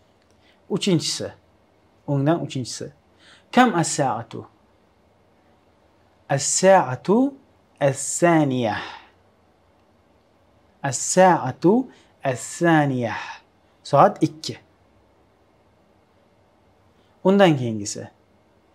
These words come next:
Kam as-sa'atu? As-sa'atu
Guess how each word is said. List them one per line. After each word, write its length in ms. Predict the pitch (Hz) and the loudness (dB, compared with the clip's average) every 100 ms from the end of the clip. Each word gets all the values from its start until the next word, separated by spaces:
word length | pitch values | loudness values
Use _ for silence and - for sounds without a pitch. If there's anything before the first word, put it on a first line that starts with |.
| _ _ _ _ | _ _ _ _
Kam 320 | - 226 220 - | 2 4 2 0
as-sa'atu? 840 | 165 - - 170 139 139 - 113 - _ _ _ _ _ _ _ _ _ _ _ _ _ _ _ _ _ _ _ _ _ _ _ _ | -2 0 2 2 2 -6 -8 -16 -16 _ _ _ _ _ _ _ _ _ _ _ _ _ _ _ _ _ _ _ _ _ _ _ _
As-sa'atu 1040 | 139 - - 185 185 127 131 - 233 285 | -4 -2 2 6 6 4 -4 2 2 2